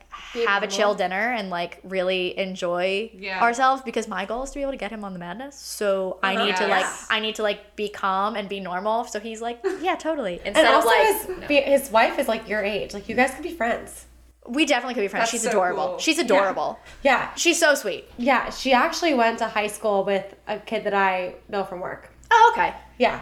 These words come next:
Speaker 1: yeah.
Speaker 2: Yeah.
Speaker 1: Oh, okay. Casual.
Speaker 2: Yeah. Well, every now, you hear, like, these random things and people are like, "Oh, yeah, we went to high school with," and you're like, "Oh, yeah, same. Me too."
Speaker 1: Yeah, yeah. Another guy that I worked with,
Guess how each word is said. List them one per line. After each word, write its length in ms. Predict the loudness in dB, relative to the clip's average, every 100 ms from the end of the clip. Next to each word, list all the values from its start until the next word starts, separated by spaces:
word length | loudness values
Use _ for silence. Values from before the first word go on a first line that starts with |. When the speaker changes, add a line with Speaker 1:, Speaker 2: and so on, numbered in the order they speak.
| -6
Speaker 1:
yeah. 120 | 0 6
Speaker 2:
Yeah. 180 | 6 6
Speaker 1:
Oh, 40 |
okay. 200 | 2 -6 -14 -14 -10 0
Casual. 380 | 0 0 -6 -10 0 2
Speaker 2:
Yeah. 140 | 2 2 4 4 6
Well, 180 | 6 8
every 220 | 8 10
now, 160 | 8 6
you 80 | 4
hear, 100 | 2
like, 420 | 4 4 2 2
these 160 | 0 2
random 260 | -2 -2
things 200 | 0 0
and 60 | 0
people 160 | -4 -2
are 60 |
like, 80 | 2
"Oh, 140 | 4 4
yeah, 120 | 4
we 100 | 4
went 160 | 0 2
to 180 | 0 0
high 120 | -2
school 200 | 0 -2
with," 180 | 0 -2
and 160 | -4
you're 80 | -2
like, 200 | -2 -2 0
"Oh, 220 | -2 -2 -6
yeah, 180 | -6 -6
same. 340 | -4 -4 -4 -12
Me 100 | -8
too." 100 | 2
Speaker 1:
Yeah, 320 | 4 4 2 2
yeah. 240 | 2 4
Another 280 | 4 6 6
guy 100 | 6
that 100 | 6
I 140 | 6 4
worked 240 | 2 2
with, 240 | 2 2